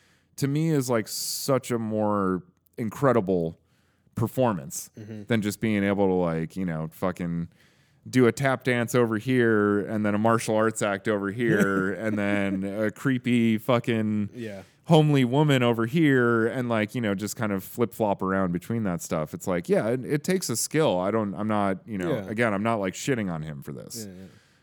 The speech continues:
Speaker 1: But I'm just like, people kept going on about, like, how good it is. I'm like, "I, I don't think that's what great acting is, though," you know?
Speaker 2: But
Speaker 1: Like
Speaker 2: I think that, like, I mean, I'm, I don't believe at all that the, like, the,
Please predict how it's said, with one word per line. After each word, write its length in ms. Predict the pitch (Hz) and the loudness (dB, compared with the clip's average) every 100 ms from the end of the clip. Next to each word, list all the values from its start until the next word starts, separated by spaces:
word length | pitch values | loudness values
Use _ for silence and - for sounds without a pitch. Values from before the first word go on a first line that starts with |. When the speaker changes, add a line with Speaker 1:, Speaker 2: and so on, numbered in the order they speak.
| _ | _
Speaker 1:
But 80 | 113 | -4
I'm 80 | 107 | -2
just 160 | 101 117 | 0 0
like, 160 | 104 | 0
people 320 | - 131 120 | 0 0 0
kept 240 | 113 107 98 | -2 -4 -4
going 180 | 101 95 | -6 -4
on 160 | 98 | -2
about, 220 | 92 90 | -2 -4
like, 120 | 82 87 | -6 -6
how 140 | 95 | -4
good 200 | 90 95 | -2 -2
it 100 | 92 | -4
is. 160 | 98 98 | -6 -10
I'm 100 | 107 | -12
like, 220 | 98 - | -14 -16
"I, 120 | - - - | -20 -20 -12
I 60 | 131 | -4
don't 200 | 170 160 | -4 -2
think 180 | 170 175 | -4 -2
that's 220 | 151 - | -4 -2
what 160 | 135 104 | -4 -2
great 240 | 120 123 | -2 -2
acting 400 | - 135 - 104 | -6 -10 -4 -4
is, 180 | 85 76 | -4 -6
though," 320 | 76 50 - - | -10 -12 -14 -10
you 160 | 101 | -4
know? 220 | 95 101 110 | -2 0 2
Speaker 2:
But 40 | |
Speaker 1:
Like 140 | 117 - | 0 0
Speaker 2:
I 20 | |
think 180 | 262 233 | -6 -6
that, 180 | 208 | -4
like, 400 | 170 151 139 120 _ 135 | -2 -2 -4 -8 _ -6
I 60 | |
mean, 280 | 151 143 135 _ _ _ _ _ - | -4 -4 -6 _ _ _ _ _ -14
I'm, 380 | 135 135 135 123 _ _ _ _ _ _ _ - | -10 -8 -8 -12 _ _ _ _ _ _ _ -8
I 100 | 135 | -6
don't 500 | 123 117 117 147 156 | -6 -10 -4 -4 -4
believe 320 | 135 131 123 | -6 -4 -6
at 240 | 113 113 113 | -8 -10 -10
all 300 | 110 107 101 | -10 -10 -10
that 280 | 104 104 110 | -12 -14 -14
the, 540 | 107 101 98 95 95 | -12 -12 -12 -16 -18
like, 240 | 110 104 - | -16 -16 -16
the, 400 | 101 98 95 | -16 -14 -16